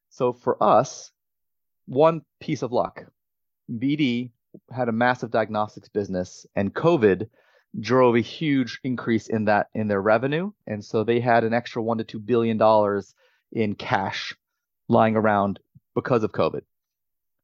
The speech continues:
They decided to take that cash, instead of dividend it out to their shareholders, they wanted to actually reinvest that money into building a bigger, better B D. So Tom, as a new C E O, says, "Guys,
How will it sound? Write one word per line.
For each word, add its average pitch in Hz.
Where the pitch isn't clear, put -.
They 131
decided 139
to 117
take 131
that 117
cash, 107
instead 107
of 101
dividend 120
it 107
out 107
to 107
their 98
shareholders, 120
they 117
wanted 113
to 104
actually 107
reinvest 127
that 104
money 104
into 110
building 107
a 101
bigger, 127
better 107
B 104
D. 196
So 113
Tom, 156
as 113
a 113
new 113
C -
E 147
O, 151
says, 120
"Guys, 127